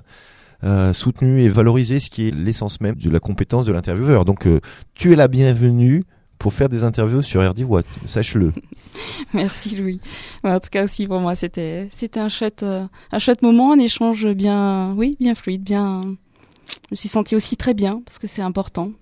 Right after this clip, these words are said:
Speaker 2: Peut-être aussi que l'interviewé peut mettre mal à l'aise l'intervieweur. Là, c'était, voilà, tout bon.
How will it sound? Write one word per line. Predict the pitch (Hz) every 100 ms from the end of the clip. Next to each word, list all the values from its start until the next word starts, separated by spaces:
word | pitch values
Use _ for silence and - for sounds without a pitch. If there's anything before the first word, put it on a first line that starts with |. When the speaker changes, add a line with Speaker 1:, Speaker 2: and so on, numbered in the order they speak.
| -
Speaker 2:
Peut-être | 175 175 -
aussi | 190 240
que | - 196 185
l'interviewé | 202 202 202 196 196 247
peut | 202
mettre | 190 185
mal | 247 294
à | 254
l'aise | 214 233 233
l'intervieweur. | 214 202 190 185 170 233 269 - - _ _ -
Là, | 131
c'était, | 180 - - - - 180
voilà, | 165 185
tout | 185 208
bon. | 170 165